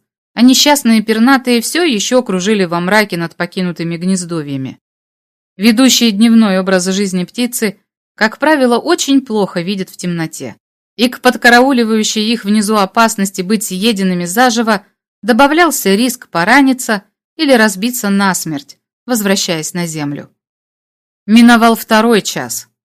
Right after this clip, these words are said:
потом третий. Кто-то по-прежнему удерживал бесчисленные стаи в воздухе. По всем расчётам выходило, что это могла быть только та самая тварь, которая устроила переполох в роще и уволокла бедную псину.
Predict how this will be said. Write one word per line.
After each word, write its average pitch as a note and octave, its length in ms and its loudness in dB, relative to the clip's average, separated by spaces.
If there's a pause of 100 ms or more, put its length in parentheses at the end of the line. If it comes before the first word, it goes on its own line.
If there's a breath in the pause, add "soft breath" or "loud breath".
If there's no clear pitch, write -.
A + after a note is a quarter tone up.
(120)
потом G3+ 360 0
третий. F3+ 600 -6 (600)
Кто-то C#4 400 2
по-прежнему G#3 720 0
удерживал G#3 580 0
бесчисленные A#3+ 760 0
стаи F#3+ 320 -2
в F3+ 100 -8
воздухе. D3+ 600 -12 (380)
По A3 120 2
всем D#4+ 260 2
расчётам B3+ 560 0
выходило, A#3 500 0
что - 200 -2
это E4 240 0
могла F#3+ 360 0
быть F#3 200 -2
только A3 280 0
та C4+ 220 0
самая F#3+ 400 -2
тварь, G#3+ 420 0 (400)
которая A#3+ 380 0
устроила F#3+ 560 0
переполох G3+ 560 -4
в F#3+ 100 -10
роще C4 520 -2 (260)
и E4 80 -6
уволокла G3 560 0
бедную E3+ 400 -4
псину. C#3 520 -10